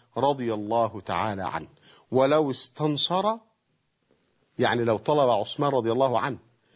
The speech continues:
من أصحابه، لو طلب من أتباعه، لو طلب ممن كان خليفة عليهم، لو طلب منهم أحدا، ما استطاع أحد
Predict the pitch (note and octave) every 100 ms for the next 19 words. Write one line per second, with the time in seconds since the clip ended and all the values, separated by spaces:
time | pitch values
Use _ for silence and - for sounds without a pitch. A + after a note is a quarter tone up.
0 | _ _ - C#3+ D3+ - F3+ G3+ A#3 _
1 | _ _ _ _ _ C#3+ D3 C#3 G#3 G3
2 | C3 F2+ _ _ _ _ E3 F#3 F3+ -
3 | G3 A#3 B3 - _ _ _ - D#3+ D#3
4 | F3+ B3 A#3 C#3+ G2+ _ _ D3 F#3+ G3+
5 | G3 - A3 B3 G#3 G3+ G3 C4+ G#3+ A3+
6 | A3+ A3+ F#3+ A3+ D4 A3+ F3 G#2 _ _
7 | _ _ - - F3+ A#3 G#3+ C4 D4 C#4
8 | A#3 G3+ F3+ C#4+ C#4 A3 A3 F4 D#4 C#4
9 | B3 G3+ B2+ G#2+ _ _ _ _ _ _
10 | _ - F#3 - E3+ C#3 F3+ E3 C#3 C#3
11 | D#3+ F3 - B2+ A#2 G2